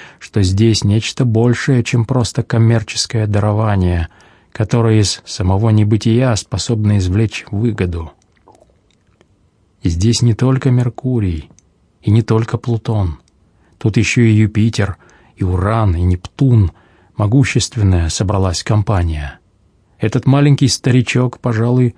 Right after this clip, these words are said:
сам может изобрести любого изобретателя, когда и где только ему понадобится. Лишь потом я понял, что с самого начала уже знал, кто передо мной.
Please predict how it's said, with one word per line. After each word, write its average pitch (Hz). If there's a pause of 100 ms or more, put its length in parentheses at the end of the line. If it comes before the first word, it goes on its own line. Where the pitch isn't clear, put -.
(400)
сам 104
может 120
изобрести 113
любого 107
изобретателя, 95 (600)
когда 110
и 110
где 98
только 104
ему 95
понадобится. 85 (3750)
Лишь 107
потом 147
я 127
понял, 104 (500)
что -
с -
самого 110
начала 113
уже 104
знал, 101
кто -
передо 90
мной. 85